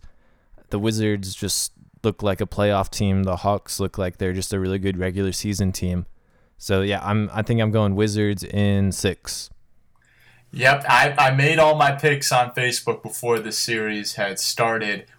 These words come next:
Speaker 2: Wizards in six, they were my preseason Eastern Conference runner-up. I'm not getting off the bandwagon now. I have not been sold on the Hawks. We debated that earlier in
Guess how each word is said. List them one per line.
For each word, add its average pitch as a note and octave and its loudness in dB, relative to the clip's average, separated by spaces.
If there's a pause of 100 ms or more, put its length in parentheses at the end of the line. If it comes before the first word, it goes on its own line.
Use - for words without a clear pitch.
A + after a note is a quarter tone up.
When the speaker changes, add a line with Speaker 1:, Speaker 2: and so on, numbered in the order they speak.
(100)
Speaker 2:
Wizards C#3+ 2
in C#3 4
six, D3 2
they C3 -2
were B2 0
my A2 -2
preseason C#3 0
Eastern C3+ -2
Conference B2+ -2
runner-up. A#2+ 2
I'm G#2+ -2
not A#2 0
getting A#2+ -6
off A2 -2
the A2 -12
bandwagon A2 0
now. G#2+ 4
I G2+ 0
have G2 -10
not A#2+ 4
been A#2+ -6
sold A#2 -2
on A2 -2
the G#2 -6
Hawks. A2+ 0
We A2+ -10
debated A2+ -2
that A2 2
earlier G#2+ -4
in G#2 -8